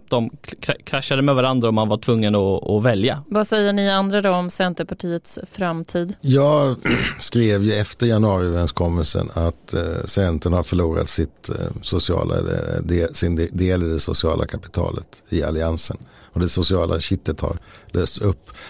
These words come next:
Speaker 3: Och därmed så är det ingen som talar väl om Centern i svensk politik längre. Eh, och det är klart att det är ett problem om man har mellan åtta och tio procent, så är det ett problem.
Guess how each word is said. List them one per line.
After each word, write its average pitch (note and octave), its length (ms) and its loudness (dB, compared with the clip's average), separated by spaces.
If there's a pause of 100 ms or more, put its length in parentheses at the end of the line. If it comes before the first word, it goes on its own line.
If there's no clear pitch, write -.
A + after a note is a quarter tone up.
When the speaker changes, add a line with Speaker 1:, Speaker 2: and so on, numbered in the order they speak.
Speaker 3:
Och - 480 -4
därmed F#2+ 460 2
så F2 220 0
är F2 120 0
det F#2+ 100 2
ingen F2 200 0
som D2+ 120 0
talar F#2+ 280 0
väl A2 340 0
om F2+ 120 0
Centern - 520 -4 (640)
i - 80 -6
svensk - 340 -4
politik - 640 -8
längre. F2 500 2 (720)
Eh, F#2 100 2
och G2+ 160 0
det G#2 60 2
är G2+ 40 2
klart F#2 220 0
att F2 140 0
det F#2+ 220 2
är D#2 200 -2
ett E2 160 -2
problem G#2 460 2
om F2 100 0
man E2+ 140 -2
har D#2+ 240 0
mellan E2+ 200 -2
åtta - 260 -4
och - 60 -12
tio F#2 240 0
procent, - 440 -4
så - 120 -2
är - 120 0
det - 80 -2
ett - 120 -10
problem. - 380 -8